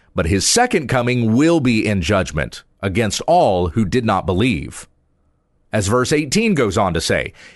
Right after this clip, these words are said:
"He who believes in him is not judged. He who does not believe has been judged already, because he has not believed in the name of the only begotten Son of God."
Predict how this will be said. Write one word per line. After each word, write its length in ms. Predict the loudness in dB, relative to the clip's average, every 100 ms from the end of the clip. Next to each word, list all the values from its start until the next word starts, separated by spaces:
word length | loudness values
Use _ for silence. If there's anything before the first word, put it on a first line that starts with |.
| _
"He 200 | 0 2
who 200 | 2 2
believes 600 | 0 0 2 2 2 2
in 140 | 2
him 340 | 2 2 2 0
is 180 | 0
not 320 | 0 0 0 -2
judged. 640 | -2 0 0 -4 -10 -12 -20 _ _ _
He 220 | -2 0
who 160 | 2 2
does 200 | 0 0
not 300 | 0 0 0
believe 480 | 0 0 0 -2 -4 -20 _
has 260 | -4 -2
been 160 | -2 -2
judged 480 | 0 0 0 -2 -4
already, 560 | -2 0 2 0 -2 -6 -16 -20 -20 _
because 640 | -6 -4 0 2 2 0
he 140 | 0 0
has 200 | 0 0
not 340 | 0 0 0
believed 520 | 0 0 2 0 0
in 80 | 0
the 80 | 0
name 400 | 0 0 0 0
of 100 | 0
the 180 | -2 -2
only 320 | 0 0 0 0
begotten 600 | 0 0 0 0 -4 -6
Son 320 | -4 -2 0
of 120 | -2
God." 440 | 0 0 0 -4